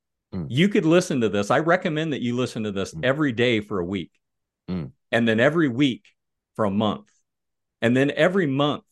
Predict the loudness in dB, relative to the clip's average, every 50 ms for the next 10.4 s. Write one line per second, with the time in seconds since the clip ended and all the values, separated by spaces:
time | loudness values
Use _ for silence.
0 | _ _ -4 -2 -2 -2 -2 -2 -2 0 0 0 -2 -4 -8 -14 _ _ _ _
1 | _ _ _ -8 -8 -8 -8 -10 -14 _ _ _ -2 0 0 0 2 2 2 4
2 | 4 2 2 0 0 0 0 0 -4 -6 -6 -8 -8 -6 -6 -6 -8 -8 -8 -8
3 | -8 -8 -8 -10 -16 _ _ _ _ _ _ _ _ _ _ _ _ -4 2 4
4 | 6 6 8 6 6 6 4 4 2 2 0 0 0 0 0 -2 -2 -4 -6 -6
5 | -4 -2 -2 -2 -2 -2 -4 -4 0 2 4 4 4 2 2 0 2 2 0 0
6 | 0 -2 -2 -2 -2 -4 -6 -6 -6 -6 -6 -6 -8 -6 -6 -4 -4 -6 -6 -10
7 | -8 -6 -4 -4 -4 -4 -4 -4 -4 -6 -10 _ _ _ _ _ _ _ _ _
8 | _ _ -20 -10 _ -2 2 2 4 2 2 0 -2 0 2 4 4 4 4 2
9 | 0 -2 -4 -4 -4 -4 -4 -4 -6 -8 -12 -16 -20 -20 _ _ _ _ _ _
10 | -4 -4 -2 -2 -4 -4 -6